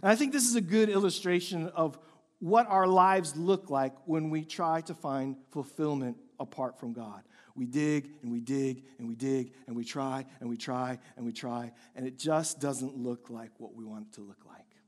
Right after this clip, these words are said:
But Jesus gives us another way. The way to fulfillment is not through what we build up, but what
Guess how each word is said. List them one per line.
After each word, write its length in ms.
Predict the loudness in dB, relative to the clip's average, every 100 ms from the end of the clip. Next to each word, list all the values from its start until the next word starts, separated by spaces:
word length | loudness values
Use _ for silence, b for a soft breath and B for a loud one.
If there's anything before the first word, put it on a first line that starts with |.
| _ _ _ _ _ _ _ _ _ _ _ _ _ _ _ _ _ _ _ _ -14
But 120 | -8
Jesus 360 | -4 -2 -2
gives 260 | -2 -2 -2
us 160 | -4 -2
another 300 | -2 -4 -8
way. 320 | -14 -20 -20 _ _ _ _ _ _ _ _ _ _ _ _ _ -2
The 80 |
way 220 | 4 6 6
to 100 | 4
fulfillment 600 | -2 -2 0 0 -2 -4
is 160 | -4
not 340 | 0 2 0 -4
through 180 | -2 0
what 300 | 0 -2 -6
we 360 | -4 -2 -2
build 500 | -2 -4 -2 -2 -4 -8 -10
up, 380 | -10 -10 _ -20 _ _ _ _ _ _ _ _ _ _
but 240 | -10 -10 -10
what 220 | -14